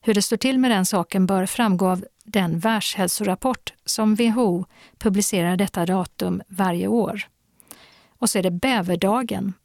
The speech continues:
som har till syfte att uppmärksamma just bävrar, som är de största gnagarna i Sverige.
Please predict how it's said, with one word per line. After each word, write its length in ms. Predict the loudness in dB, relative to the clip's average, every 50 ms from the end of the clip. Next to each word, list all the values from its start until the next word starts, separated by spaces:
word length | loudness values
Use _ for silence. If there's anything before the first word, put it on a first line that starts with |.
| -10 -6
som 180 | 0 2 2
har 60 | 2 2
till 140 | 0 -2
syfte 340 | -2 -2 -2 -4 -2 -2 -2
att 120 | 0 0 0
uppmärksamma 600 | 0 2 0 0 0 0 -2 0 0 0 0 0
just 520 | -2 0 0 0 0 -2 -4 -8 -12 -4 -2
bävrar, 560 | 0 0 0 0 0 0 0 0 0 -2 -4 -10 _ -20 -20 _ _
som 180 | -4 2 2 4
är 80 | 4 4
de 240 | 4 2 2 0 -2
största 520 | -4 -6 -4 -4 -4 -4 -4 -2 -2 0 2
gnagarna 600 | 4 4 4 4 2 0 0 2 2 2 2 0 -2
i 80 | -2 -2
Sverige. 520 | -2 -2 -6 -10 -10 -10 -10 -10 -10 -10